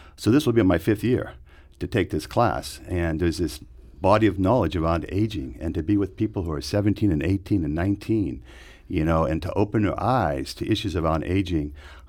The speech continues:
uh, it's really important for the young person as well as for the older adults.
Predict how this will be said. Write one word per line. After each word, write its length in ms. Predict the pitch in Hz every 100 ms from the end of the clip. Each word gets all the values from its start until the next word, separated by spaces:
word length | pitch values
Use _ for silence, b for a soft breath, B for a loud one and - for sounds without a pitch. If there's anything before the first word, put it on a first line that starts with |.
| -
uh, 180 | 78 78
it's 180 | 92 90
really 240 | 131 110
important 500 | 90 - 85 67 65
for 140 | - 80
the 120 | 78
young 220 | 95 107
person 640 | 107 104 98 98 92 90 -
as 160 | 78 78
well 180 | 78
as 80 | 76
for 80 | 82
the 100 | 69
older 220 | 71 67
adults. 380 | 64 60 62